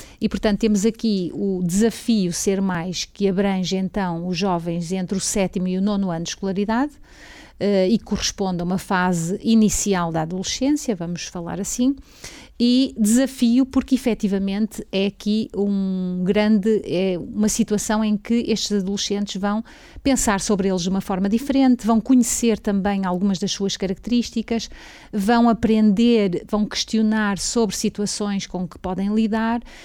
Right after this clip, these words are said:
e, eh, perceber que há aqui um conjunto de recursos que eles próprios podem ter para lidar com as situações. E, portanto, é um grande desafio nesta faixa etária começarem a pensar sobre estas questões e a agir em função destas questões.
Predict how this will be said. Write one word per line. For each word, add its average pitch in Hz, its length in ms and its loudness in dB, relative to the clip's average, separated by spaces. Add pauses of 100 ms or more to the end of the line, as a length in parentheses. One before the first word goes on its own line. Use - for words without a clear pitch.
(180)
e, 240 420 2
eh, 226 180 4
perceber 220 580 2
que - 140 -2
há 196 100 4
aqui 208 340 0
um 214 100 2
conjunto 196 580 -2
de 185 160 -2
recursos - 800 -6 (120)
que 240 120 0
eles 220 140 0
próprios 196 420 -4
podem 180 360 -6
ter 190 280 -4
para 185 380 -4 (320)
lidar 196 340 2
com 202 80 -4
as 185 60 -6
situações. - 600 -8
E, 214 80 -4
portanto, 226 280 -2
é 233 60 2
um 233 80 6
grande 220 240 4
desafio 180 460 -2
nesta 185 280 -4
faixa 190 300 -4
etária 185 420 -4
começarem 190 680 0 (380)
a 208 80 -2
pensar 196 480 0
sobre 175 260 -2
estas 180 240 -4
questões 226 460 2
e 190 80 4
a 175 80 2
agir 180 480 2
em 180 100 -2
função 185 420 -6
destas 180 340 -6
questões. - 440 -14